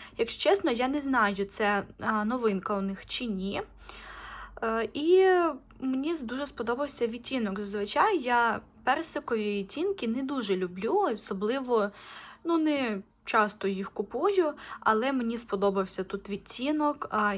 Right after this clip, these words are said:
і сам кремовий продукт має дуже хорошу текстуру, вона не липка. А, це, до речі, ось такий от відтіночок. Е, не липка, дуже хороша текстура, тримається,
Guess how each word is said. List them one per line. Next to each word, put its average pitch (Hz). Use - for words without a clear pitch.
і 226
сам 208
кремовий 202
продукт 196
має 202
дуже 202
хорошу 196
текстуру, 214
вона 233
не 220
липка. 262
А, 220
це, 285
до 240
речі, 233
ось 220
такий 208
от 190
відтіночок. 220
Е, 240
не 285
липка, 269
дуже 240
хороша 226
текстура, 285
тримається, 254